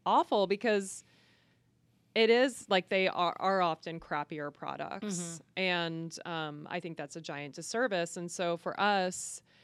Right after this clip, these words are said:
Speaker 1: I mean, we started off with Cosmic View wanting to make something that was unisex. Um, and I think as we have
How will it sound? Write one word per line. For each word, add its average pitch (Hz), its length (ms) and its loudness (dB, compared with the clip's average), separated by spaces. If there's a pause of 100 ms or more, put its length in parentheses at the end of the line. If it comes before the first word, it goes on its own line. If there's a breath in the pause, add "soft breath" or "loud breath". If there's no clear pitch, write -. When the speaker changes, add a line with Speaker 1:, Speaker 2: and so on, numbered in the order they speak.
(160 soft breath)
Speaker 1:
I - 40 -6
mean, 240 160 2
we 269 80 2
started 330 320 2
off 208 200 4
with 185 200 -4
Cosmic 175 420 -4
View 180 160 -2
wanting 170 380 -4
to - 180 -12
make 160 240 -4
something 160 320 -10
that 156 160 -4
was 156 140 -8
unisex. - 1120 -10
Um, 165 440 0
and 175 120 -2
I 175 80 0
think 180 400 -6 (600 soft breath)
as 175 280 0
we 185 140 -4
have 160 480 -4